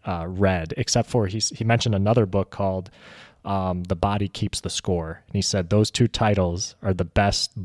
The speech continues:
book titles he's ever read. And, um, s-, I, I, I, I'll say the same thing when I came across Quantum Ladder, like, just immediately I clicked on it just 'cause that name just,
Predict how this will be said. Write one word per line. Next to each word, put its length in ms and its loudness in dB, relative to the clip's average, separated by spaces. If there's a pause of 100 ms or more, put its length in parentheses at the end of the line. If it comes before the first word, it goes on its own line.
book 200 0
titles 420 -2
he's 180 -2
ever 240 -2
read. 260 -4
And, 220 -6 (560)
um, 420 -2 (100)
s-, 220 -4
I, 220 -2
I, 80 -6 (200)
I, 240 -8
I'll 160 2
say 220 2
the 80 0
same 220 2
thing 160 4
when 100 2
I 80 2
came 220 -2
across 520 -2
Quantum 480 -2
Ladder, 520 0 (120)
like, 200 -2
just 340 0
immediately 880 4 (540)
I 100 0
clicked 420 -4
on 180 -2
it 180 -6
just 200 -2
'cause 320 -2 (200)
that 240 0
name 400 4
just, 380 -4